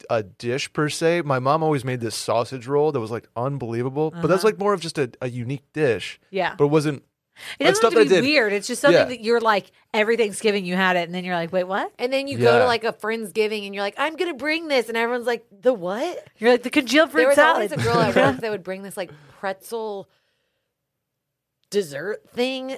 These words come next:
Speaker 3: that was, like, she was like, Y'all don't she was from the Midwest, and she was always like, "Y'all don't eat this." And we were like,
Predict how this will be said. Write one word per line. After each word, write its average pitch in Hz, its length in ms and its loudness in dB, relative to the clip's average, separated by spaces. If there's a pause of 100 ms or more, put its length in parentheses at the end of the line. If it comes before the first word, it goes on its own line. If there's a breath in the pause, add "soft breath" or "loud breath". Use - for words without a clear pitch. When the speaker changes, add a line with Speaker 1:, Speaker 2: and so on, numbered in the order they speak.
Speaker 3:
that 208 160 -4
was, 202 120 -6
like, 196 240 -6
she - 120 -12
was 226 100 -8
like, 220 180 -12
Y'all 190 260 0
don't 285 180 -2 (320)
she - 140 -6
was 208 160 0
from 190 360 -10 (160)
the 185 80 -12
Midwest, 165 360 -2
and 151 80 -12
she 202 80 -12
was 190 80 -12
always 190 200 -6
like, 180 180 -14
"Y'all 160 180 -10
don't 247 220 -10
eat 180 200 -12
this." 220 180 0
And 208 100 -10
we 202 60 -8
were 202 60 -4
like, 190 140 -4